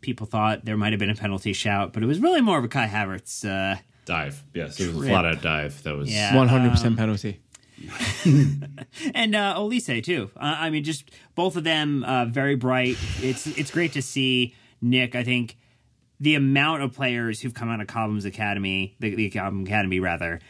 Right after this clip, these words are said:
Speaker 1: and how they continue to impact the entirety of world football and the English game, regardless of whether or not they make it at Chelsea. Uh, they typically tend to find success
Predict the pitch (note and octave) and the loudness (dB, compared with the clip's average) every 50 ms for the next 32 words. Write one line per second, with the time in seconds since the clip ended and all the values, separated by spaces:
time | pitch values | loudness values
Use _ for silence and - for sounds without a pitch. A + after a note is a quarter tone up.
0 | - - - _ - - B2 A#2 A2+ A2 A#2+ B2 B2 A#2+ A#2+ A#2 - - A2 G#2 | -20 -20 -20 _ 2 4 4 4 4 4 4 2 4 4 2 0 0 -2 -6 -4
1 | - - B2+ A#2+ A#2 A2+ A2+ A2 G#2 G2+ - - A#2 G2 - G#2+ A2 G#2+ - A2+ | -2 -2 0 2 2 2 2 2 2 0 0 -2 -2 -2 0 -2 -2 0 2 2
2 | G#2+ G#2 G2+ - - - - - - A#2 G#2 G#2+ A2 G#2 G#2 G#2 G2+ G2+ G2 - | 2 2 0 -4 -8 -16 -16 -16 -16 -10 -4 0 0 2 2 2 2 0 0 -2
3 | A#2 A2 G#2 G#2 A2 G#2+ G#2 G2+ G2+ G2 G2 F#2 F#2 G2 A2 A#2+ C#3 D3 C#3 F#3+ | -4 -4 0 2 2 2 4 2 2 0 0 -2 -2 0 2 2 2 2 2 0
4 | F#3+ F#3+ - F#3+ F#3 F#3+ F#3 D#3+ C3+ A#2 A#2+ G#2 A#2 B2 B2+ D3 D#3 - - - | -2 0 0 0 2 2 0 0 0 0 -2 0 -2 -2 -2 -2 -4 -4 -4 -2
5 | F3+ F#3+ G3+ G#3 G#3+ A3 G#3 - - - - - C3 C3+ B2 C3+ D3+ D3+ C#3+ C3 | -2 -2 0 -2 -2 -2 -4 -6 -12 -18 -8 0 0 2 4 4 4 4 4 2
6 | - C#3+ C3 C3 B2 A#2+ A2+ A2+ A2 G#2+ A2 - G#2+ G#2+ G#2+ G#2 G#2+ G#2 - A2 | 0 0 0 2 2 2 2 2 2 0 0 -2 -2 -2 0 0 0 0 -2 -4
7 | F#2+ - G2+ G2+ G#2 A2 - A2+ G#2 G2 - - G#2 G2 G2 F#2 F2+ - G2 G2 | -4 -4 -6 -6 -6 -6 -6 -6 -6 -6 -6 -4 -2 0 0 -2 -2 -4 -6 -6
8 | G2 A#2 G#2+ G#2 - - - C3+ B2+ A#2+ - A2+ G#2 A#2+ A2+ G#2+ G#2 - A2+ A2 | -2 -2 -2 -2 -2 -2 -4 -2 -2 0 0 0 0 0 0 -2 -2 0 0 -2
9 | G2+ - A2+ G2+ - A#2 G#2+ G2 - - | -2 -2 -4 -2 -2 0 0 -2 -4 -8